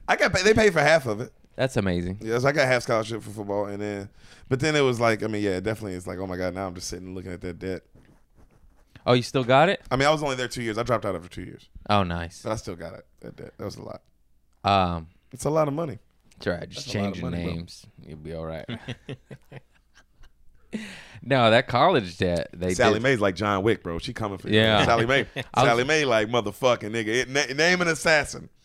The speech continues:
Speaker 1: <laughs> That's Sally Mae, bro.
Speaker 2: They
Speaker 1: You think you
Speaker 2: coming.
Speaker 1: get away? Hell no.
Speaker 2: That's the thing with co-, like, every other debt you could file for bankruptcy, but college debt, I believe you cannot. I think Congress might be trying to change that because there's so much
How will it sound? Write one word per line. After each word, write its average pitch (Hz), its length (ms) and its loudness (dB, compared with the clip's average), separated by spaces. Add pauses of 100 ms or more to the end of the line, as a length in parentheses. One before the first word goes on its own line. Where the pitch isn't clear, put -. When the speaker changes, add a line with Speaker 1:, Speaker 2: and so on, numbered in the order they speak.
Speaker 1:
<laughs> - 240 -18
That's 156 260 2
Sally 147 380 4
Mae, 139 220 2
bro. 110 140 0
Speaker 2:
They 120 40 2
Speaker 1:
You 139 60 -2
think 117 200 4
you 101 60 2
Speaker 2:
coming. 156 100 0
Speaker 1:
get 165 80 4
away? 196 300 2 (680)
Hell 127 280 4
no. 92 240 -8
Speaker 2:
That's 143 200 4
the 165 100 2
thing 170 360 4
with 120 160 2
co-, 139 220 4
like, 127 180 4
every 143 340 4
other 147 200 6
debt 135 300 4
you 120 120 -2
could 120 160 -8
file 117 340 6
for 104 380 2
bankruptcy, 107 560 -2
but 78 260 -8
college 107 440 2
debt, 95 240 2
I 90 100 -2
believe 95 320 -2
you 95 100 -4
cannot. 90 500 -6
I 87 140 -6
think - 480 -6
Congress 123 480 -4
might 104 460 0
be 101 80 -8
trying 101 360 -4
to 82 60 -8
change 101 380 -8
that 110 180 -2
because 90 240 -8
there's 85 140 -10
so 92 260 -10
much 92 300 -10